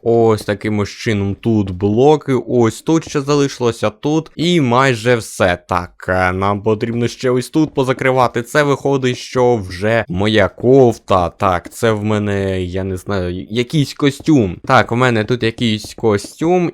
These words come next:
і ось це, ось це виходить, що в нас те, за що тримається в нас колчан за моєю спиною. Ось тут нам посередині потрібно проробити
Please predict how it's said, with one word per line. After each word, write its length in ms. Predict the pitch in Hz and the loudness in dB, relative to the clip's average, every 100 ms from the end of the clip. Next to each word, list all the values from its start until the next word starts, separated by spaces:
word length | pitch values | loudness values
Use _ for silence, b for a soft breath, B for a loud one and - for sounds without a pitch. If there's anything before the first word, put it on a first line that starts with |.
| - | -4
і 480 | 127 139 139 139 135 - | -2 0 0 0 -2 -2
ось 300 | 104 95 - | 0 0 0
це, 140 | 135 | 2
ось 200 | 120 - | 2 0
це 100 | 113 | -2
виходить, 480 | 107 101 107 101 95 | -2 -2 -2 -4 -6
що 340 | - 101 95 - | -6 -4 -4 -6
в 120 | 101 | 0
нас 280 | 151 175 - | 2 2 0
те, 240 | 170 175 | 2 2
за 140 | 143 135 | 2 -2
що 460 | - 143 156 156 | -2 0 2 2
тримається 640 | - 131 117 131 135 - 101 | 2 0 2 2 2 0 0
в 40 | |
нас 320 | 110 123 - | 2 0 -2
колчан 680 | - 113 123 - 104 120 95 | -2 0 0 0 0 0 0
за 140 | 101 | 0
моєю 420 | 110 104 101 101 | 0 0 0 0
спиною. 640 | - - 113 117 98 82 78 - | -2 -4 -2 0 0 -2 -6 0
Ось 360 | 147 165 156 | 4 4 4
тут 240 | 151 156 151 | 0 0 0
нам 140 | 135 | -2
посередині 720 | - 135 - 127 131 113 107 | 2 0 2 2 2 2 -2
потрібно 480 | 101 110 104 101 98 | -2 -2 -2 -4 -6
проробити 920 | - 113 123 123 117 101 95 - 95 | -2 2 4 6 4 2 -2 -2 -4